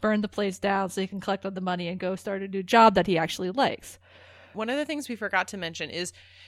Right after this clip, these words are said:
Speaker 2: during the initial attack, Braca tried to take them down, and he actually ended up getting shot in the leg. And now, kind of when we flash back to everything having been cooled off, Braca is laying up on one of the tables, and he's literally trying to, like, stuff the insides of his leg <laughs> back in.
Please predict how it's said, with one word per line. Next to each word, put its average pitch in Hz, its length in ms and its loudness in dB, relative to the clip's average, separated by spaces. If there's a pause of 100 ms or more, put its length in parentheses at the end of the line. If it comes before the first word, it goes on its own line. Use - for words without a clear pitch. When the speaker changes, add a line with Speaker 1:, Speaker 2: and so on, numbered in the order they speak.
(280)
Speaker 2:
during 262 720 0
the 208 260 -6
initial 214 680 -2
attack, 180 500 2
Braca 208 460 4
tried 208 520 2
to 185 360 -6
take 196 320 -6
them 185 220 -6
down, 175 420 2
and 170 80 -10
he 185 120 -6
actually 269 300 2
ended 254 160 -2
up - 60 -10
getting 180 320 -4 (180)
shot - 400 4
in 170 120 -10
the 160 80 -6
leg. 175 440 0 (600)
And 233 320 0 (480)
now, 226 800 2 (220)
kind 214 200 0
of 214 60 -4
when 214 100 -6
we 208 100 -4
flash 214 320 -4
back 202 240 -2
to - 140 -10
everything 202 280 -6
having 190 300 -4
been 180 140 -4
cooled 185 260 -10
off, 202 360 2
Braca 208 240 4
is 208 240 0
laying 196 340 0
up 202 120 -2
on 185 140 -2
one 180 140 -6
of 165 80 -10
the 165 80 -10
tables, 214 480 -4
and 214 120 -4
he's 233 160 -4
literally 226 460 0
trying 226 260 -2
to, 226 60 0
like, 202 160 -2
stuff - 680 0
the 208 160 -4
insides 190 520 0
of 190 100 -2
his 175 220 -2
leg 160 380 0
<laughs> - 60 -16
back 156 380 2
in. 156 360 -6